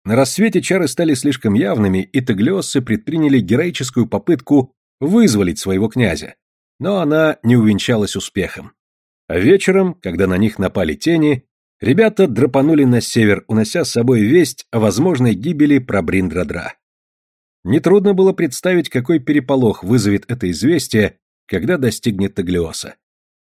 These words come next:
Права Радиши на верховную власть очень уж многим казались крайне сомнительными.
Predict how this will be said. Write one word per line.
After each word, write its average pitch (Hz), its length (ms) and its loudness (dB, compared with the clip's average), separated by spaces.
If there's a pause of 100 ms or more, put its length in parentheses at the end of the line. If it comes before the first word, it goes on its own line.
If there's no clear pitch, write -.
(140)
Права 127 300 2
Радиши 139 640 2
на 110 80 -2
верховную 104 560 -2
власть 156 440 -4
очень 143 280 -2
уж 117 140 -2
многим 143 340 -2
казались 123 460 -2
крайне 127 420 -2
сомнительными. 107 800 -2